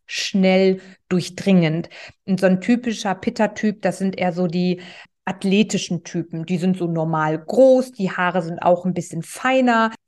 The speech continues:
Das sind die Typen, die schnell zunehmen, aber auch schnell abnehmen, also die ein recht stabiles Gewicht haben, die relativ schnell Muskeln aufbauen, die eben so sehr athletisch sind, also nicht schlaksig, aber eben auch nicht, nicht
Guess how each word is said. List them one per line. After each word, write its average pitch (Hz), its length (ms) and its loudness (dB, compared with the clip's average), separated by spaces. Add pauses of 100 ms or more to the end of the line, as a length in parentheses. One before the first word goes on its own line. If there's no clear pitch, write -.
(140)
Das 185 300 -2
sind 214 240 4
die 202 260 0
Typen, 214 400 0
die 185 340 -2
schnell 180 340 2
zunehmen, 233 540 2
aber 180 220 -2
auch 175 140 -2
schnell - 280 -6
abnehmen, 208 480 -2
also 180 200 -4
die 175 120 -2
ein 175 60 -4
recht 175 220 -6
stabiles 233 520 0
Gewicht 190 380 -6
haben, 185 320 -2
die 175 320 -8
relativ 196 400 -2
schnell 180 240 -2
Muskeln 214 460 -2
aufbauen, 185 420 0
die 185 160 -4
eben 185 140 -2
so 175 100 -6
sehr 175 220 0 (320)
athletisch 226 720 -2
sind, 214 260 2
also 185 140 0
nicht 185 240 -2
schlaksig, - 640 -4
aber 190 180 -2
eben 185 240 -4
auch 180 180 -4
nicht, 180 260 -6 (140)
nicht - 240 -12